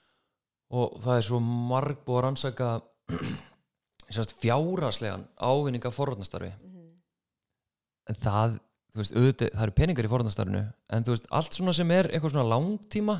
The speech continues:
Speaker 2: Mhm.
Speaker 1: sem að skila sér seinna.
Speaker 2: Já.
Speaker 1: Þú veist, við, nei, nei, nei, við setjum
Speaker 2: Nei.
Speaker 1: bara peningana í, hérna, kallar vinna og
Speaker 2: Einmitt.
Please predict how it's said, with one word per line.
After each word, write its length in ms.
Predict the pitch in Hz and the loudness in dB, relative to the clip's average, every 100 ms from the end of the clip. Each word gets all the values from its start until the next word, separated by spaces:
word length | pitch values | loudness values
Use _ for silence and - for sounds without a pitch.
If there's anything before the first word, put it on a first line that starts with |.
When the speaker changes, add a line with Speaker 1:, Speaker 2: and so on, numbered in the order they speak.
| - | -4
Speaker 2:
Mhm. 300 | 208 196 180 | -10 -8 -6
Speaker 1:
sem 100 | 123 | -4
að 80 | 113 | -4
skila 300 | - 139 156 | -2 0 0
sér 180 | 151 143 | -2 0
seinna. 580 | 151 190 - - 220 208 | -2 -2 -8 -4 -2 0
Speaker 2:
Já. 160 | 202 165 | -2 -6
Speaker 1:
Þú 1200 | 180 _ _ _ _ _ _ _ _ _ _ - | -10 _ _ _ _ _ _ _ _ _ _ -20
veist, 140 | 104 | -6
við, 220 | 110 131 90 | -2 0 0
nei, 420 | 117 120 131 139 | 2 4 4 2
nei, 200 | 101 85 | -2 -6
nei, 160 | 85 - | -14 -8
við 100 | 107 | -2
setjum 220 | 110 120 107 | 0 0 0
Speaker 2:
Nei. 40 | |
Speaker 1:
bara 140 | 113 | 2
peningana 400 | 110 127 123 113 | 4 4 4 2
í, 80 | 117 | 4
hérna, 240 | 113 110 101 - - | 4 2 -2 -6 -10
kallar 320 | - 117 120 | -4 0 2
vinna 300 | 117 120 107 | 4 4 4
og 320 | 98 - 50 - | 2 0 -6 -10
Speaker 2:
Einmitt. 420 | 190 175 - - | -10 -10 -14 -14